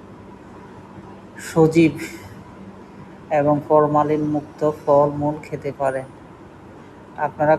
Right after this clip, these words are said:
কখনো আপনাদের ছাদকে খোলামেলা রাখবেন না, খা-, ছাদকে কাজে লাগাবেন।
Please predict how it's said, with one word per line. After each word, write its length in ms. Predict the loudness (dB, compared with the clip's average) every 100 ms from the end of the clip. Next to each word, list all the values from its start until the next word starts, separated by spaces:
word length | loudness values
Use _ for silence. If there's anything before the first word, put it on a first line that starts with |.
| 0
কখনো 380 | -2 -2 -2 0
আপনাদের 400 | 0 -2 -4 -6
ছাদকে 680 | -2 0 0 -4 -8 -6 -8 -14 -20 -20 -20 -20 -20 -20 -20 -16 -2
খোলামেলা 520 | 2 2 2 4 4
রাখবেন 400 | 2 0 -4 -4
না, 220 | -4 -6 -10 -20 -20 -20 -20 -20 -20 -20 -20 -14
খা-, 220 | -12 -12
ছাদকে 460 | -2 0 0 -4 -6
কাজে 320 | 0 0 2
লাগাবেন। 460 | 0 0 -2 -4